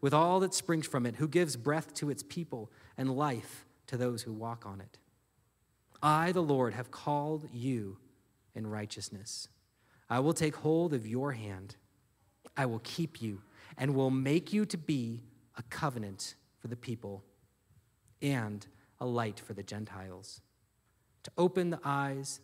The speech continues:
that are blind, to free captives from prison, and to release from the dungeon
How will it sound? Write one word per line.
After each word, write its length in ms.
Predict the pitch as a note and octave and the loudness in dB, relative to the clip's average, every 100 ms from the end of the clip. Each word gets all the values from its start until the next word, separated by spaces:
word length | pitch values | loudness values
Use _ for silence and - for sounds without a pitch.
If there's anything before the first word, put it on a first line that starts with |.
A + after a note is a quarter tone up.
| - | -10
that 100 | A#2 | -8
are 60 | |
blind, 520 | G#2+ A#2 B2 B2 B2+ - - _ _ _ _ _ | -6 -4 -4 -6 -8 -12 -20 _ _ _ _ _
to 100 | - | -10
free 280 | A#2 D3 D3+ | -2 2 2
captives 540 | D3 C#3 C#3 - C3+ - | 2 -2 -2 -4 -6 -8
from 140 | - G#2 | -10 -10
prison, 440 | - C3 B2 B2+ - _ _ _ _ _ _ - | -4 -4 -4 -8 -12 _ _ _ _ _ _ -8
and 100 | A2 | -4
to 60 | |
release 640 | A2 A2 G#2+ C3+ D3 - - - _ _ _ | -2 -2 0 0 -2 -6 -10 -16 _ _ _
from 140 | C#3 | -2
the 80 | C#3+ | 0
dungeon 580 | C3 A2 G2 G2 F#2 | -2 -2 -4 -10 -14